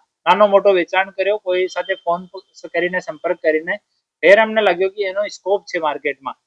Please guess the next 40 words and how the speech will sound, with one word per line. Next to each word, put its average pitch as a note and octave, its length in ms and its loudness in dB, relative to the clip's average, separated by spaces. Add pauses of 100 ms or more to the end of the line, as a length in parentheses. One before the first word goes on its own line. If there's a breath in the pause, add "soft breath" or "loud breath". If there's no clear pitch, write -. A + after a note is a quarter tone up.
(140)
તો F#3 60 -4
પછી G3 200 -2
પ્રોપર F#3 420 0
કંટ્રોલ F3+ 380 0
રૂમ F3+ 200 -8
જેવો E3+ 260 -4
ત્યાં, F#3+ 220 -10 (400)
એ, D#3+ 260 6 (300)
કોલ G3 160 4
સેન્ટર F3 320 -8
જેવો D#3 240 -2
ત્યાં D#3 220 -8 (540)
એકસો F#3+ 260 0
વીસ G3+ 240 -2
રૂપિયાની F#3+ 380 -2
ગોળી E3+ 320 2
હતી, F3+ 180 -4
જો G3 120 -4
બારસો F#3 420 2
રૂપિયામાં E3 400 -6
ઓછામાં E3 340 -8
ઓછા D#3 180 -6
એ - 20 0
લોકો D3+ 200 -2
વેચાણ C#3+ 320 -6
કરતા A2+ 260 -16
હતા. - 140 -20 (480)
ચાર F3 200 4
હજારનો F#3+ 360 -2
લિસ્ટ F3+ 260 -6
મળ્યો D#3+ 240 -4
છે, G3+ 280 -12
એમાંથી F3 340 -8
અમુક E3+ 240 -12
લોકો F3 220 -8
સાથે E3 220 -12
અમારો G3+ 220 -6
સંપર્ક D3+ 380 -14 (100)
થયો D#3 160 -2
છે, F#3 200 -16